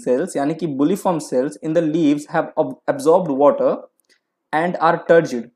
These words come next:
पानी लेके एकदम टाइट हो गए, टर्जिड हो गए, "the leaf surface is exposed," तब लीफ का सरफेस एक्सपोज्ड हो गया, ठीक है, एकदम टर्जिड हो गया हमारा बुलिफॉर्म सेल। But अब सूरज चाचा आए,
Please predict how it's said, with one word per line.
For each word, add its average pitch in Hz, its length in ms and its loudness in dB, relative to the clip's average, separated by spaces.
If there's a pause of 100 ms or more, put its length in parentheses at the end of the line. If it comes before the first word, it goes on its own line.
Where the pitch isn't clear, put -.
(560)
पानी 139 260 2
लेके 165 260 -2
एकदम 165 200 -2
टाइट 139 360 0
हो 117 100 -4
गए, 117 140 -8 (240)
टर्जिड 160 340 2
हो 139 120 2
गए, 202 180 -2 (120)
"the 147 120 0
leaf 165 240 -2 (120)
surface 175 340 2
is 185 120 -4
exposed," - 600 -4
तब 120 140 -2
लीफ 156 220 -4
का 165 60 -4
सरफेस 165 380 -4
एक्सपोज्ड 185 520 -2
हो 120 100 0
गया, 113 180 -8
ठीक - 280 -10
है, - 60 -8
एकदम 160 380 -6 (240)
टर्जिड 147 340 2
हो 131 140 -4
गया 131 140 -2
हमारा 131 200 -2
बुलिफॉर्म 123 420 -6
सेल। 101 200 -16 (460)
But 185 240 2 (220)
अब 135 240 -6 (180)
सूरज 156 440 -2
चाचा 147 360 0
आए, 143 140 -2